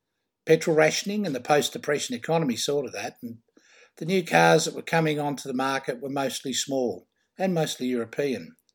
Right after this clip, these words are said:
Austin A thirties, Austin A forties, the little Morris Minor, Standard ten Cadets, my mum owned one of them, and the popular Ford, Vauxhalls and Hillmans. Each model had its own very distinctive style.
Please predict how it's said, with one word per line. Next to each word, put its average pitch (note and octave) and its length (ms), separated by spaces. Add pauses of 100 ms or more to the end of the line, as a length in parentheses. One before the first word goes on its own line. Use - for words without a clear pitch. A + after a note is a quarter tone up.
(420)
Austin B2+ 340
A B2 160
thirties, C3+ 500
Austin B2 300
A B2 140
forties, C3+ 720 (460)
the C3+ 60
little C#3+ 160
Morris C#3+ 380
Minor, D3+ 360
Standard D3 420
ten C#3+ 260
Cadets, D3 400
my A#2 80
mum C3 280
owned A#2+ 260 (340)
one B2+ 160
of A#2 80
them, C#3 320 (420)
and C#3+ 120
the C#3 60
popular C#3+ 440
Ford, C3 560 (400)
Vauxhalls A#2+ 560
and A2 80
Hillmans. B2+ 460 (840)
Each G3+ 300
model F3 220
had D#3+ 120
its - 140
own D#3 340
very D#3 240
distinctive C3 600
style. C#3+ 580